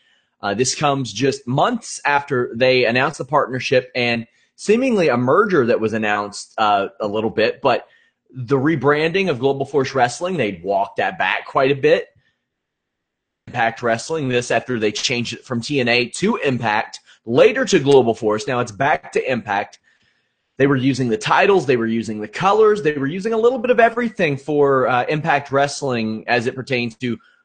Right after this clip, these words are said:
moving to Global Force Wrestling. The announcement reads, "Impact Wrestling announced today that it has terminated its business relationship with and Global Force Entertainment, Inc, effective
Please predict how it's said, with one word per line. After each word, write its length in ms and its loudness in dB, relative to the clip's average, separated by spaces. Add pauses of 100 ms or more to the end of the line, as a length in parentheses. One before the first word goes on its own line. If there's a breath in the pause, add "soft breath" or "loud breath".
moving 300 2
to 120 0
Global 360 0
Force 260 -4
Wrestling. 320 -6
The 80 -4
announcement 480 0
reads, 440 -2 (500)
"Impact 480 0
Wrestling 420 2
announced 380 0
today 260 2
that 160 2
it 80 0
has 160 0
terminated 480 -2
its 140 -2
business 340 -6
relationship 640 -4
with 180 -2 (1500)
and 280 -4 (140)
Global 320 0
Force 540 -2
Entertainment, 680 -2
Inc, 320 0
effective 560 -2